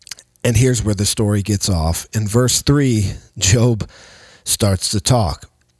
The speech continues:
And like many of us do when we go through a hard time, he is processing his life out loud. And so he starts saying things like, "I wish I was never born.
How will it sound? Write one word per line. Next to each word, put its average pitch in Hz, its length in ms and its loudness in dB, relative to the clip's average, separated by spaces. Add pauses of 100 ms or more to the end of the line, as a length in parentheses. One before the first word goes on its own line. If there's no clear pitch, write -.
(500)
And 123 140 0
like 131 180 0
many 160 220 2
of 175 100 -2
us 139 180 0
do 139 380 2
when 123 220 -2
we 113 100 2
go 127 220 2
through 123 240 0
a - 20 -2
hard 120 300 -2
time, 143 380 -2
he 156 180 -4
is 104 160 0
processing 127 920 -2 (380)
his 117 320 2
life 104 400 0 (100)
out 104 220 0
loud. 76 400 -2 (2000)
And 101 160 -4
so 123 140 2
he 120 160 4
starts 120 340 0
saying 113 280 -2
things 110 280 0
like, 104 180 0
"I 110 80 0
wish 92 260 2
I 76 40 -2
was 78 220 0
never 76 260 -4
born. 139 680 0